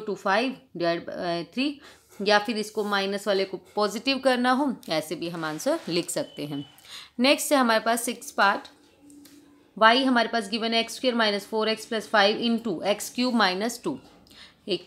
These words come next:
इसको u माना, इसको v, u as it is v का derivation plus v as it is u का derivation। तो एक्स स्क्वायर माइनस फ़ोर एक्स प्लस फ़ाइव, एक्स क्यूब का क्या बन जाएगा थ्री एक्स स्क्वायर प्लस एक्स क्यूब माइनस टू,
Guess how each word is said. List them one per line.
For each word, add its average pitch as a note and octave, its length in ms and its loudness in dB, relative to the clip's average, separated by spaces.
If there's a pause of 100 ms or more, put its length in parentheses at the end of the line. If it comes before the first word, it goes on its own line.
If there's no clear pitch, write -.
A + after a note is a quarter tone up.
(100)
इसको G#3 300 -2
u A3+ 180 -2
माना, A#3+ 380 2
इसको G3 340 -2
v, C#3+ 100 -4 (300)
u A#3 160 0
as G#3 220 4
it B3+ 160 -2
is D4 280 -2
v F#3 220 -2
का F3+ 160 4
derivation D3 580 -4
plus G3+ 240 2
v A3 240 -2
as G#3 200 4
it A#3+ 160 -4
is C#4 200 -2 (120)
u G3 200 -2
का F3 140 4
derivation। D3 520 -4 (500)
तो A3 60 4
एक्स A3 180 2
स्क्वायर C4 300 4
माइनस F#3+ 380 2
फ़ोर B3 260 2
एक्स C4 160 0
प्लस F3 260 -2
फ़ाइव, G#3 380 2 (460)
एक्स G#3 240 0
क्यूब B3 240 -2
का A#3+ 120 4
क्या A#3 160 2
बन G#3+ 180 0
जाएगा A3 240 0 (100)
थ्री E3 160 0
एक्स D3 200 -4
स्क्वायर C#3+ 240 -8 (560)
प्लस F#3+ 260 4
एक्स G3 280 -2
क्यूब B3+ 180 0
माइनस A3+ 440 0
टू, C#4+ 220 0